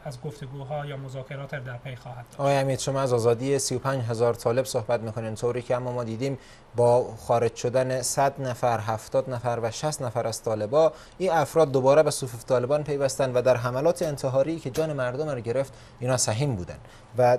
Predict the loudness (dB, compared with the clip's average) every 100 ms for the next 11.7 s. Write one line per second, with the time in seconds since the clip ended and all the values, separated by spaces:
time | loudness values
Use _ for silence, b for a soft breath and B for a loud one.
0 | 4 4 4 0 0 4 4 2 -4 -2
1 | -4 0 0 2 -2 -4 -8 -6 -4 -4
2 | -2 -4 -4 -4 -4 -4 -4 -2 -2 -2
3 | -4 2 2 2 0 2 0 -2 -6 -8
4 | -12 B B -6 -2 0 2 2 0 -4
5 | -2 -4 -2 2 2 2 0 0 0 0
6 | 0 -2 -2 -4 -2 -4 0 0 2 4
7 | 2 2 -6 2 2 6 4 4 B B
8 | B 2 2 4 0 0 0 -2 -2 -2
9 | -4 -4 0 2 4 6 4 2 -4 -2
10 | 0 2 2 2 -4 -10 -4 -4 0 -2
11 | -2 -4 -4 -4 -4 2 2